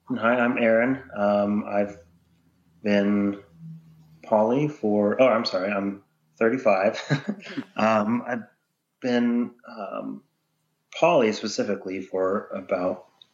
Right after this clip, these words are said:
um, four, almost five years, um, but was also, like, a s-, a swinger in previous relationship before that, um, for a couple of years. So non-monogamous for, you know, going about six years.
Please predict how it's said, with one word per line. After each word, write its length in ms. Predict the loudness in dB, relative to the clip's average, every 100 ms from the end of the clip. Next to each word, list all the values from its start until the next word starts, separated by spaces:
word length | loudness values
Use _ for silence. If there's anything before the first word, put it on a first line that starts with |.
| _ _ _ _ _ -18
um, 600 | -14 -12 -8 -8 -8 -10
four, 880 | -14 0 4 6 6 6 4 2 -2 -10 _ _ _ _ -4
almost 240 | 0 2
five 260 | 2 2 2
years, 500 | -2 -4 -4 -8 -12 _ _ _ -4
um, 320 | 0 2 2
but 100 | 2
was 120 | 4 4
also, 280 | 4 2
like, 260 | 0 -2 -4 -4
a 40 |
s-, 280 | -6 -6 -10 -10
a 40 |
swinger 360 | -6 -2 0 0
in 200 | -2 -4
previous 320 | -2 0 0 0
relationship 320 | -2 -4 -6 -2
before 220 | 2 4
that, 300 | 4 2 -4 -18 _ -6
um, 240 | -2 -2
for 120 | 2 2
a 80 |
couple 240 | 2 0 -2
of 120 | -6
years. 280 | -6 -6 -4
So 220 | 0 2
non-monogamous 760 | 4 4 4 2 2 0 -4 -4
for, 280 | -6 -6 -8
you 80 | -14
know, 80 | -10
going 180 | -6
about 240 | -4 -6 -8
six 260 | -12 -14 -14
years. 320 | -10 -12